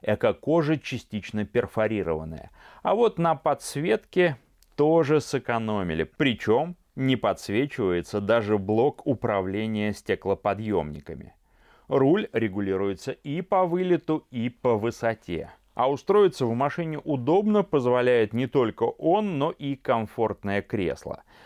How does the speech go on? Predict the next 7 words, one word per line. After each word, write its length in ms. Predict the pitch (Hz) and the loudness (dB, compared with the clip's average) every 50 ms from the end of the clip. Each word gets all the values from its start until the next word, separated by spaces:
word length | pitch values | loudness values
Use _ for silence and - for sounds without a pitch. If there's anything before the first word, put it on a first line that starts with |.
| - - - | -20 -20 -4
Боковая 380 | 156 165 - 208 220 233 214 160 | -4 -2 0 2 2 4 2 2
поддержка 720 | - 147 127 120 117 113 147 196 226 185 - - 208 190 | 2 0 0 0 -2 0 2 2 2 2 0 0 0 0
присутствует, 960 | - - 180 190 202 - - - 123 110 - - - - 101 101 98 95 _ - | 0 0 0 0 0 -2 -4 -4 -6 -6 -6 -10 -8 -2 0 0 0 0 _ -4
при 140 | - 117 143 | 0 2 2
этом 360 | 170 175 - 160 143 127 - | 2 2 2 2 0 0 -2
кресло 600 | _ - 135 123 123 139 170 180 - - 220 208 | _ 0 0 2 2 2 2 0 0 0 0 0
подойдет 640 | - - 147 127 123 117 107 107 127 156 170 - | 2 0 2 4 4 2 2 2 2 2 2 0